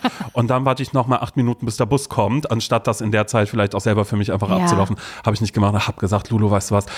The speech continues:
Speaker 2: ich bestell mir jetzt eine vierundzwanzig Stunden Karte.“ Hab das in der App gemacht,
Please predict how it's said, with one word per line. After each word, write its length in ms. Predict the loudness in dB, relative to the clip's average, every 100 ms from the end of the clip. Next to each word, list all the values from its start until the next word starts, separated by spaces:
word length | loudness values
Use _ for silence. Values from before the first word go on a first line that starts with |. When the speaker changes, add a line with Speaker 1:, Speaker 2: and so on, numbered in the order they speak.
| -14 -14
Speaker 2:
ich 80 | -8
bestell 220 | -2 0
mir 60 |
jetzt 140 | 0 -2
eine 60 | -2
vierundzwanzig 480 | -2 0 -2 -4
Stunden 260 | -6 -4 -4
Karte.“ 480 | -4 -6 0 2 0 -4 -8
Hab 100 | -4
das 180 | -2 0
in 60 |
der 100 | 0
App 120 | 0 0
gemacht, 380 | 2 2 0